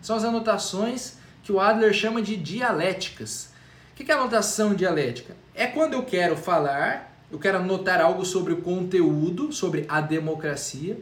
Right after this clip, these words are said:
mas que não necessariamente está dentro deste livro em específico, ou daquele outro, mas que é algo que eu entendi a partir da junção dessas várias ideias de diferentes autores.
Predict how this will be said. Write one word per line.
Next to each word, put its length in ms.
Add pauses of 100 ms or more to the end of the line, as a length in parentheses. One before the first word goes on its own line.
(460)
mas 140
que 120
não 420
necessariamente 920
está 240
dentro 540 (160)
deste 480
livro 300
em 20
específico, 760
ou 280
daquele 400
outro, 400 (340)
mas 160
que 120
é 100
algo 460
que 100
eu 100
entendi 600
a 40
partir 340
da 140
junção 600
dessas 340
várias 480
ideias 500
de 80
diferentes 560
autores. 680